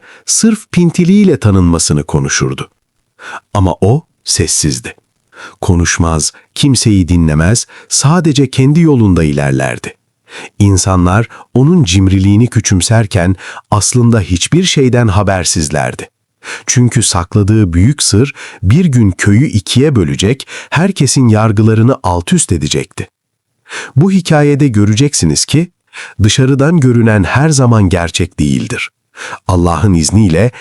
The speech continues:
sabır, tevekkül ve niyet en büyük mucizelere yol açar. Eğer Allah rızası için ibretlik hikayeler izlemek ve daha fazlası için kanalımıza abone olmayı unutmayın.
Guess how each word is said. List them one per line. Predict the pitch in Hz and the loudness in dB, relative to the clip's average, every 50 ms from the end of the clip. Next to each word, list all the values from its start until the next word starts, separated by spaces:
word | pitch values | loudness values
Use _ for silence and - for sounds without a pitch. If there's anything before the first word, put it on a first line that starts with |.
| - - - | -18 -14 -8
sabır, | - - - 95 87 78 101 127 156 160 - - - _ - | -6 -4 -2 -2 0 0 2 0 0 -2 -6 -12 -16 _ -4
tevekkül | - 95 87 90 85 - - - 110 131 147 127 95 | -2 0 0 -2 -2 -4 -2 0 2 2 2 2 2
ve | 87 73 67 67 | 0 0 -2 -2
niyet | 67 73 78 92 135 160 - - - _ _ _ _ _ _ - | -2 0 0 0 0 -2 -4 -8 -16 _ _ _ _ _ _ -2
en | 156 190 208 196 175 | 0 2 2 2 2
büyük | 143 143 143 139 127 - | 2 2 2 0 0 0
mucizelere | 120 120 117 117 110 107 107 98 107 104 98 95 92 95 | 2 2 4 4 2 2 2 2 2 2 2 2 2 2
yol | 87 73 67 67 | 0 0 -2 -4
açar. | 64 62 - - 69 69 - - - _ _ _ _ _ _ _ _ _ _ - - - - - - _ - | -4 -6 -6 -6 -6 -8 -8 -10 -14 _ _ _ _ _ _ _ _ _ _ -18 -16 -16 -16 -18 -14 _ -4
Eğer | 95 95 92 85 85 82 - - | -2 0 0 0 -2 -4 -6 -6
Allah | - 90 85 85 113 120 104 110 | -4 -2 0 0 0 0 0 0
rızası | 123 101 107 98 92 87 - - 95 | 0 0 0 0 0 -2 -2 -2 -2
için | 90 - - 107 98 87 - - | -2 0 0 0 0 -2 -2 -2
ibretlik | 101 92 85 95 95 92 - 151 175 - - | -2 0 0 0 -2 0 0 -2 -2 -2 -2
hikayeler | 131 - - 104 90 87 85 82 82 95 131 156 | -4 -2 -2 -2 -2 0 0 0 2 2 2 2
izlemek | 139 104 85 85 82 78 87 - - - - - - - - | 0 0 0 0 0 0 0 -2 -4 -6 -12 -18 -18 -8 -4
ve | 85 90 87 76 73 | -2 0 0 0 -2
daha | 82 82 - 185 | -2 -2 -2 -2
fazlası | 190 - 165 151 135 117 113 104 - - 110 | -2 -2 -2 -2 0 0 0 0 0 0 0
için | 92 - - 113 110 117 | 0 0 2 2 2 0
kanalımıza | 107 - - - 127 143 151 156 160 156 151 147 180 147 | 0 -2 -2 0 0 2 2 2 2 2 2 0 0 0
abone | 127 127 123 131 139 175 208 | 0 0 2 2 2 2 2
olmayı | 190 156 131 117 117 135 170 | 2 2 2 2 2 2 2
unutmayın. | 196 170 156 131 - - - 69 62 - - - | 2 2 0 0 -2 -4 -6 -6 -6 -6 -8 -12